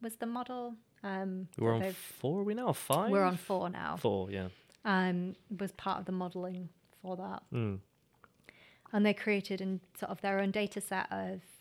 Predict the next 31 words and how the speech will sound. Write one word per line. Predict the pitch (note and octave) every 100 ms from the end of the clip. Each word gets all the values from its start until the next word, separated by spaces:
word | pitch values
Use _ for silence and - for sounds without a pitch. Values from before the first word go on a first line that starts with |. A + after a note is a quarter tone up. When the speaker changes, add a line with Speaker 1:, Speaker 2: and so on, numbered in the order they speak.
| -
Speaker 1:
all | G3+ G3
the | G3
sort | - -
of | -
screenplays | - A#3+ A#3+ A3 G#3 -
that | -
are | G3 G3 F#3 -
freely | F#3+ F#3+
available | F#3+ G#3+ G3 F#3 -
online, | F#3+ F3+ B3 A3 A3 G#3
and | F3
we | F3 E3+ -
fed | G3 F3 -
the, | - - E3 _ - - - - _ -
um, | F#3+ F3+ F3+ F#3 F3+ D#3+ _ _ _ _
the | G3 G3 -
algorithm | G3+ G3 F#3+ F#3 F#3 F3+ E3+
with | G#3 G3
all | F#3+ F#3
of | F3+
that | - -
information. | F3 G3 A3+ A3+ B3+ C4+ - _ _ _ _ _ -
Um, | F#3 F#3 F#3 F#3 -
and | G#3 G3
then | G#3+ A3+ A3+ A3 - _ _ -
I | G#3 G#3
just | - A3 -
spent | - G#3+ G#3+ G#3+
a | G3
few | - A3
days | G3+ G#3+ G3+ G3 F#3+ -